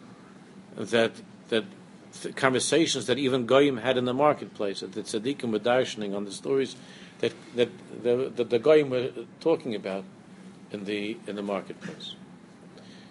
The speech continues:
And Rabbi Nachman himself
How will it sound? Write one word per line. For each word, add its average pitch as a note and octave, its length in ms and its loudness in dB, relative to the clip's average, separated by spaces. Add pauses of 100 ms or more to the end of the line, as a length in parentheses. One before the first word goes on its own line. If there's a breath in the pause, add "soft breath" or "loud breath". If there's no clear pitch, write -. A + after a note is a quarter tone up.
(2000 loud breath)
And A#2+ 120 0
Rabbi B2 180 6
Nachman C3 400 6
himself B2 580 2